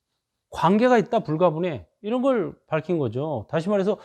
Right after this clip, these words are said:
공간이 바뀌면 시간이 바뀐다는 거예요. 불경에는 이미 그게 잘 나타나 있어요. 도리천이라는 천상 세계의 하루가 인간 세상의 백 년이에요.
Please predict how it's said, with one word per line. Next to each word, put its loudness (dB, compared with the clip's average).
공간이 4
바뀌면 2
시간이 -2
바뀐다는 -6
거예요. -14
불경에는 4
이미 2
그게 -4
잘 -8
나타나 -6
있어요. -12
도리천이라는 2
천상 -2
세계의 -2
하루가 0
인간 6
세상의 -4
백 -2
년이에요. -4